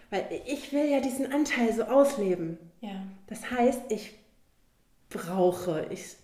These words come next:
Speaker 1: in Anführungsstrichen brauche genau diesen anderen Part, äh, jetzt gerade für mein Leben,
Speaker 2: Ja.
Speaker 1: ja, und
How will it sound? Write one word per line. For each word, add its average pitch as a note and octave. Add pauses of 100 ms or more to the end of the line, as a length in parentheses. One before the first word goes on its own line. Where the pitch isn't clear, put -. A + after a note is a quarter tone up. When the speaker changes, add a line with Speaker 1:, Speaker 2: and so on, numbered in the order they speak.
Speaker 1:
in F#3
Anführungsstrichen F#3
brauche A3 (460)
genau G#3
diesen G#3+ (140)
anderen G3
Part, A3 (760)
äh, F#3+
jetzt A#3+
gerade A#3+
für -
mein A3+
Leben, G#3+ (100)
Speaker 2:
Ja. G#3
Speaker 1:
ja, F#3 (320)
und G3+